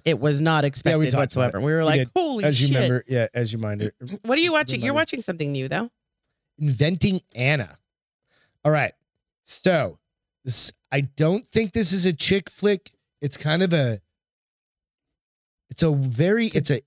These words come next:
Speaker 2: weird story on Netflix. And I'm not calling it a chick flick because of any other reason than it's very, like, fashionable kind of, like, stuff. They talk about a lot of that shit because
Speaker 1: Okay.
Speaker 2: it's, it takes place in New York City, right?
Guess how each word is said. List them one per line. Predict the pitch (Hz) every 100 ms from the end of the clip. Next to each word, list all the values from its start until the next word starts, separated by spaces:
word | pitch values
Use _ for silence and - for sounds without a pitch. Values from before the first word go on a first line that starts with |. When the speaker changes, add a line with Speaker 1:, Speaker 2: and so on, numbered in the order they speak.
| _ _ _ -
Speaker 2:
weird | 156 214 208
story | 151 - 156 156 151
on | 131
Netflix. | 110 110 - 78 - - _ _
And | 135
I'm | 151
not | 180
calling | 165 160 127 113 - _ _ _ _ _ _ _ _ -
it | 135
a | 113
chick | - 170 -
flick | 135 -
because | - 123 107
of | 113
any | 127
other | 120 113
reason | 117 110 110
than | 110 104 - _ _ _ _ _
it's | 143 -
very, | 131 151 165 135
like, | 117 101
fashionable | _ - - 135 131 - 147 139 127 139 131 127 117
kind | 139 127
of, | 107 113
like, | 113 101
stuff. | - - 131
They | - 113
talk | - 139 -
about | 143
a | 117
lot | 110 110
of |
that | 92 104
shit | - 196 -
because | 135 139
Speaker 1:
Okay. | 123
Speaker 2:
it's, | -
it | 131
takes | 131 160
place | - 156 -
in | 120
New |
York | 113 104 95
City, | - 71 71
right? | 85